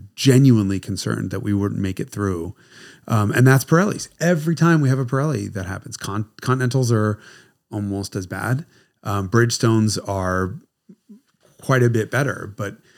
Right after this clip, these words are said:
when I see that, I can make it through three days of filming on a set of P S four Ss or all seasons or whatever. We do horrible shit and they just wear perfectly down to the wear bars and go away versus other ki-,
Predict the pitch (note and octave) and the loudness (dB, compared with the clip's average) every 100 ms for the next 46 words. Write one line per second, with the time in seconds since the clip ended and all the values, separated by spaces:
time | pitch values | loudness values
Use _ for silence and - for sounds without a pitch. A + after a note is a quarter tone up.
0 | _ - A2+ A2+ A#2 - C3 A#2 A2 G2+ | _ -4 0 2 2 2 2 4 2 -2
1 | - A2+ A2 A#2+ A2 A2 A2 - - G#2+ | -2 -4 0 0 2 2 0 -4 -6 -2
2 | G#2 G2+ G2 F#2+ - - _ _ _ _ | 0 0 0 -2 -6 -20 _ _ _ _
3 | _ _ _ _ - A#2+ C3 C#3 C3 A2+ | _ _ _ _ -4 -2 2 4 4 2
4 | G#2+ B2 A2 F#2 F2+ G2 F#2+ A2+ G2 - | 0 0 2 0 -4 -6 -4 -6 -6 -6
5 | G#2 - F#2+ G2 - - A#2+ - - _ | -6 -6 -6 -4 -4 -6 -8 -10 -14 _
6 | C3 C3 A2 F#2+ - G#2+ - A#2+ G#2+ A2+ | 4 6 6 2 -2 -4 0 0 2 2
7 | G#2 G2+ F2+ G2 G#2 F#2+ F#2 G2+ G#2 F#2 | 2 -2 -2 0 0 0 0 0 0 -2
8 | - - - A3 G3 D3+ C3 - D#3 G#2+ | -10 -10 -4 0 2 4 2 2 0 0
9 | - - - A#2+ A2+ G#2 G#2 G2 G2+ G#2+ | -4 -20 -4 2 4 4 2 0 4 4
10 | C#3+ - C#3 F3+ F3 E3 D3 D3 C#3+ B2+ | 4 2 0 0 0 2 2 2 2 4
11 | B2+ D3 F3 F#3 - - A2+ G#2 G#2+ F#3+ | 2 2 -2 -2 -6 -4 -2 2 4 4
12 | G#3+ G2+ B2 D3 - - - - A2 A2 | 2 0 -4 -6 -12 -20 -20 -6 0 4
13 | B2 - G#2 F#2+ F#2+ - G#2+ A2 - F#2+ | 4 2 0 -2 -6 -4 -2 -2 -2 -4
14 | F#2+ - | -4 -6